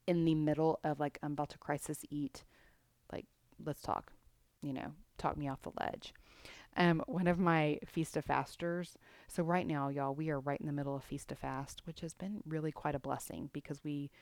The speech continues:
um, you know, we have some structure of what we're trying to follow here, but it's still hard. I mean, I'm having, I'm finding that it's difficult too. We are right in the middle of, um, our Heck Yeah Weeks, which is helpful because Heck Yeahs are on the table right now. We can,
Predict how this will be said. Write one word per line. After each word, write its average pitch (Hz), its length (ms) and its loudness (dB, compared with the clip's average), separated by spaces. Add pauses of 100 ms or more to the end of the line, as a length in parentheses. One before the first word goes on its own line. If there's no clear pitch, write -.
(420)
um, 143 440 0
you 151 80 -2
know, 147 80 0
we 139 100 -4
have - 180 -4
some - 160 -6
structure - 680 -6
of 143 140 0
what 143 160 -4
we're 151 80 -4
trying 139 260 -4
to 135 80 -6
follow 139 400 0
here, - 460 -2
but 170 100 0
it's 185 160 -4
still 247 200 0
hard. 175 380 2
I 147 40 2
mean, 147 180 2
I'm 165 240 0
having, 160 560 0 (420)
I'm 185 160 6
finding 165 380 6
that 147 160 4
it's 147 160 0
difficult - 540 -2
too. 160 320 0
We 147 160 2
are 139 60 2
right 156 180 4
in 190 80 2
the 185 40 4
middle 165 360 4
of, 151 340 2 (540)
um, 160 240 4
our 151 100 4
Heck - 320 0
Yeah 147 140 6
Weeks, 214 420 2
which 175 240 2
is 196 120 4
helpful 226 680 10
because 180 400 4
Heck - 380 0
Yeahs 165 400 6
are - 160 2
on 165 160 6
the 170 80 2
table 170 340 0
right 185 200 -2
now. 269 220 -2
We 190 180 0
can, 175 300 -2